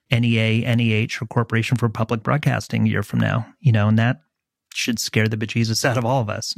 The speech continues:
you know, that those are there for a reason. They're not very expensive in the grand scope of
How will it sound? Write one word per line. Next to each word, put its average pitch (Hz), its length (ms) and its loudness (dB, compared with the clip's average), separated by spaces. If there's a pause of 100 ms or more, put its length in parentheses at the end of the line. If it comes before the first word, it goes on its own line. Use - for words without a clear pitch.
(100)
you 127 160 4
know, 107 260 4 (220)
that 110 140 -2 (160)
those 147 280 2
are 147 60 2
there 135 160 2
for 143 140 -2
a 135 40 0
reason. 127 300 0
They're 98 100 -2
not 110 280 0
very 135 180 0
expensive 135 640 -4 (100)
in 131 220 2 (140)
the 123 160 2 (160)
grand 120 260 0
scope 120 320 -4
of 127 80 -10